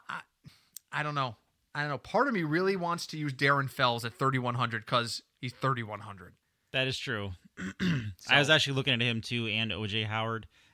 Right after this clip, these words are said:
Speaker 2: Uh, I kinda like Higbee. But
Speaker 1: Oh,
Speaker 2: he's,
Speaker 1: yeah, but
Speaker 2: again,
Speaker 1: where is
Speaker 2: he's
Speaker 1: he on the
Speaker 2: also expensive. He's,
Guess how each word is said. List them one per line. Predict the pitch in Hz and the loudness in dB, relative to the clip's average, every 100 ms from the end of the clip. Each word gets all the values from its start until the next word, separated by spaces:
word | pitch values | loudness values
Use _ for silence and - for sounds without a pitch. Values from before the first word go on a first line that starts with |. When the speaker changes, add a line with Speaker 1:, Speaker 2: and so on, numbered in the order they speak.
| _ | _
Speaker 2:
Uh, | - | -2
I | 117 113 113 127 | 0 2 2 0
kinda | - 131 156 | 0 0 2
like | 151 143 120 | 2 -2 -2
Higbee. | - 131 127 143 135 - _ _ _ _ _ - | -6 -6 -4 -4 -4 -10 _ _ _ _ _ -6
But | 165 | 0
Speaker 1:
Oh, | 170 | 2
Speaker 2:
he's, | 143 | 4
Speaker 1:
yeah, | |
but | 147 | 2
Speaker 2:
again, | 139 160 | 6 6
Speaker 1:
where | 196 | 8
is | 180 | 6
Speaker 2:
he's | 151 | 6
Speaker 1:
he | |
on | 131 | 6
the | 151 | 6
Speaker 2:
also | - 151 139 | 4 2 2
expensive. | 110 - 127 120 131 120 | 0 -4 -4 -4 -4 -6
He's, | 117 110 | -6 -8